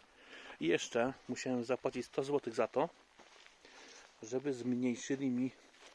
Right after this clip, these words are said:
D M C tej przyczepy. O co chodzi, już wyjaśniam. Mój samochód może maksymalną przyczepę bez hamulca ciągnąć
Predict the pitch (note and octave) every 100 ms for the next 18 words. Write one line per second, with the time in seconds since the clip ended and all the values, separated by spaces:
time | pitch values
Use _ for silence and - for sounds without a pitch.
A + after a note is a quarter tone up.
0 | - - - - - - A#2+ A#2+ C3 A#2+
1 | - A#2 - - - G#2+ - - G#2+ -
2 | - - _ - - - - - - -
3 | - - - - _ _ - - - -
4 | - - - - - - F3+ F3 D3 B2+
5 | B2+ C3 A#2 - A2 F2+ - - - F3
6 | F#3 D3 C3+ D#3 - - - - - -
7 | - - - - - - - - B2 C3
8 | B2 B2 - - A#2+ C#3 C3 A#2 A#2 -
9 | A2+ A#2+ A2+ - A2+ A2+ A#2 - G#2 A2+
10 | A2 A2 A#2